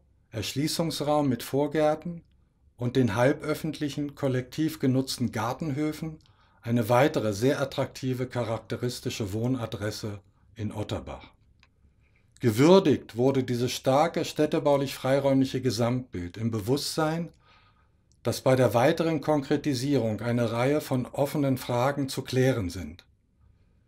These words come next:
wie zum Beispiel des Übergangs von Otterbach Nord zu Otterbach Süd entlang der Nonnenholzstraße und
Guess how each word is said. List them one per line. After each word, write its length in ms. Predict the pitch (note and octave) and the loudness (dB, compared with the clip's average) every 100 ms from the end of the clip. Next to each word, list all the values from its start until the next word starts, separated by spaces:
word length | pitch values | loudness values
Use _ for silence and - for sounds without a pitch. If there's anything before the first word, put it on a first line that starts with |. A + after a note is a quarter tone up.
| _ _ - | _ _ -4
wie 160 | C3+ | -2
zum 200 | D3 D#3+ | 2 4
Beispiel 500 | C#3 B2+ B2 - F#2 | 4 4 2 -4 -6
des 180 | F2+ G#2+ | -4 -6
Übergangs 540 | D3 C#3+ C#3+ C3+ C3 C3 | -2 2 4 4 2 0
von 180 | B2+ | -2
Otterbach 480 | A#2 B2 B2 A#2+ A2 | -2 -2 0 -2 -2
Nord 420 | A#2 A#2+ C3+ C#3 | -2 0 0 -4
zu 140 | - A#2+ | -8 -6
Otterbach 380 | B2 B2 A2+ - | -6 -4 -6 -4
Süd 400 | B2+ D3+ E3 - | -2 0 -2 -4
entlang 420 | A#2 A#2 A#2+ A#2+ | -4 -2 -2 -2
der 120 | B2 | 0
Nonnenholzstraße 1040 | A#2 C3 C#3+ C3+ C3+ - C3+ C3 C3+ C#3+ | 2 2 2 0 -2 -4 -4 -2 -2 -4
und 320 | A#2+ A2+ A2+ | -6 -6 -8